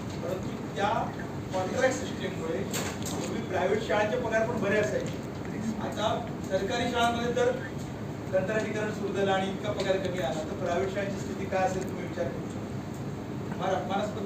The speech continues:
पगार आहे आणि ही जी विषमता आहे पगारांमध्ये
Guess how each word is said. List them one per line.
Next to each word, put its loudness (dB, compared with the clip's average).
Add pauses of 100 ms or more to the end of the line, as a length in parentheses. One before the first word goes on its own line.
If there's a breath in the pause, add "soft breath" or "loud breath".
पगार 2
आहे -2 (1000)
आणि 0
ही -4
जी 0
विषमता 0
आहे 2
पगारांमध्ये -2